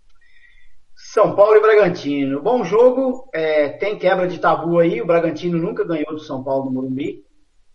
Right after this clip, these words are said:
E eu acredito, assim, pela evolução do Bragantino,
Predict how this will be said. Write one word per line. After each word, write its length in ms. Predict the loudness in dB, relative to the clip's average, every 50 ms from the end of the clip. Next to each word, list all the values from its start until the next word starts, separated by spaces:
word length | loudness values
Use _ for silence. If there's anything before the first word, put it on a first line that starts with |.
| _ -20 -20 -20 _ -20 -20 -20 _ -20 -20 -20 -20 -20 -20 -14 -8 -4
E 460 | -4 -2 0 0 0 0 0 2 2
eu 60 | 2
acredito, 560 | 2 4 4 4 4 4 2 -2 -2 0 0 -2
assim, 400 | -2 -2 -2 0 0 2 0 0
pela 240 | 0 2 2 4
evolução 520 | 4 4 4 4 4 2 0 0 0 0 2
do 80 | 2
Bragantino, 960 | 2 2 2 2 0 -2 -4 -6 -6 -6 -4 -4 -2 -2 -4 -4 -6 -10 -14